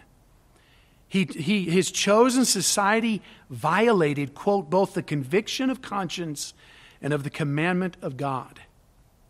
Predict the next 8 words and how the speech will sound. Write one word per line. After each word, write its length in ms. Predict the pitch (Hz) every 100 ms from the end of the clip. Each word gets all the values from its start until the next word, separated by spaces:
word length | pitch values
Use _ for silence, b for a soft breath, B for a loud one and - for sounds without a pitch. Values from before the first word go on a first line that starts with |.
| _ _ b b _
unquote. 460 | 151 143 - 143 -
As 240 | 180 135
though, 640 | 175 208 226 220 202 226 214 226
uh, 240 | 220 170 160
this 400 | 143 196 220 -
were 140 | 180
not 180 | 175 190
enough, 500 | 165 208 196 151 -